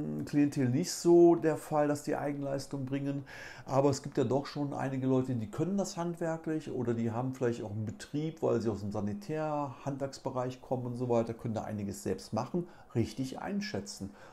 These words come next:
Auch wenn man eine eigene Firma hat und sagt, „Das kann ich alles alleine bringen“, in der Zeit hast du vielleicht einen Verlust, weil du beim Kunden kein Geld verdienen kannst, weil du auf einmal auf dein Projekt fokussiert bist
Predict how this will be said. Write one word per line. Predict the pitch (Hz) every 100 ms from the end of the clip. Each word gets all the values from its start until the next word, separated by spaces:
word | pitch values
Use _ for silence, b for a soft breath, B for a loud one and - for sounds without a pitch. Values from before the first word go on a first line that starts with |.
| B
Auch | 123 120
wenn | 135
man | 131
eine | 123 92
eigene | 127 120
Firma | - 135 123 143
hat | 139
und |
sagt, | 135 131
„Das | -
kann | 131
ich | 123 104
alles | 110 107
alleine | 104 98
bringen“, | 95 147 208 139 196 B B -
in | 120
der | 117
Zeit | - 110 120 135
hast | 139
du | 135
vielleicht | 131 123 117
einen | 104
Verlust, | 101 117 107 143 - -
weil | 110 113 120
du | 139 165 170 -
beim | 113 120
Kunden | - 226
kein | 143 104
Geld | 98 95
verdienen | - 98 95 95 92
kannst, | 98 92 -
weil | 113 110
du |
auf | 104 104
einmal | 104 120 131
auf | 98 -
dein | 107 113 165
Projekt | - 127 127 -
fokussiert | 117 - 101 - 143 -
bist | 185 196